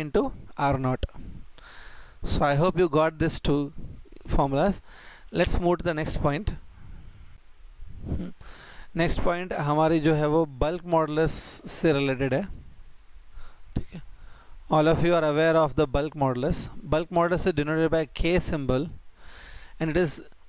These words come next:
bulk modulus is defined as volume stress upon volume strain, ठीक है। तो वॉल्यूम स्ट्रेस होता है डीपी, that is excess pressure,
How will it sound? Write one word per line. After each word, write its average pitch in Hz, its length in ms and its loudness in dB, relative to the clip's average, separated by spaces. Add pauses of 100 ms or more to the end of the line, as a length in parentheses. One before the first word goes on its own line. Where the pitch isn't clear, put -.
bulk 160 680 -4
modulus 170 280 2
is 175 100 2
defined 160 400 2
as 156 180 4
volume 147 440 4
stress - 540 2
upon 175 380 0
volume 147 320 2
strain, 135 440 -2 (540)
ठीक - 180 -4
है। 175 100 -4
तो 175 120 0
वॉल्यूम 156 340 2
स्ट्रेस - 680 0 (140)
होता 151 240 2
है 156 200 0
डीपी, 170 400 0 (1300)
that 139 160 2
is 127 220 0 (280)
excess - 340 2
pressure, 160 420 2